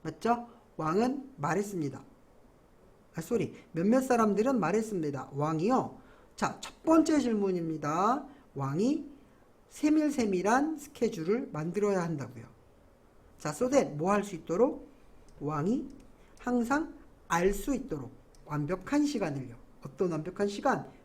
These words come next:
모든 거를 할 형용사적 용법. 완벽한 시간을 알 수 있도록 세밀세밀한 스케줄을 만들어야 한다고 말했습니다. 자, some people이 나왔으니까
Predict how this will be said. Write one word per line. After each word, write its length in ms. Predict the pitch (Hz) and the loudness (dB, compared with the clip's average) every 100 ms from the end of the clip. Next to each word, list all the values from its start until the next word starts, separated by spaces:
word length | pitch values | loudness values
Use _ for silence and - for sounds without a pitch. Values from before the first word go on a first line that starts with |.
| - | -10
모든 420 | 151 160 180 170 | -4 0 0 0
거를 300 | 135 127 127 | -4 -8 -10
할 360 | 156 - 285 320 - | -6 0 2 0 -4
형용사적 500 | 226 226 202 160 160 | -2 -2 -2 -4 -4
용법. 480 | 131 117 196 240 - - - - - | -6 -2 -2 -2 -10 -20 -20 -18 -8
완벽한 480 | 147 185 247 254 | -4 -4 -2 -2
시간을 400 | 240 - 208 190 | -4 -4 -4 -4
알 200 | 151 135 | -6 -10
수 140 | 135 143 | -10 -12
있도록 580 | 120 - 147 240 - - - - _ - - - | -14 -10 -4 -4 -4 -16 -20 -20 _ -20 -20 -20
세밀세밀한 1000 | - - 262 262 254 233 214 190 170 147 - - - - | -8 0 2 0 -2 -2 0 -2 -4 -10 -14 -20 -20 -20
스케줄을 760 | - - 165 143 151 269 349 - - - | -8 -4 -4 -2 2 2 2 -8 -20 -12
만들어야 560 | 143 139 156 170 160 185 | -4 -2 0 0 0 -2
한다고 580 | 214 233 165 127 202 - | -2 -2 -2 -4 -6 -4
말했습니다. 540 | 147 208 208 135 - - - - _ - _ _ - - _ - - - - - - - - - - | -6 -6 -6 -10 -12 -20 -20 -20 _ -20 _ _ -20 -20 _ -20 -20 -20 -20 -20 -20 -20 -20 -20 -20
자, 120 | - 139 | -10 -10
some 300 | - 254 277 | -4 -2 2
people이 360 | 302 - 247 | 0 0 0
나왔으니까 800 | 208 143 139 143 127 - 226 127 | 2 0 -4 -8 -10 -4 -2 -2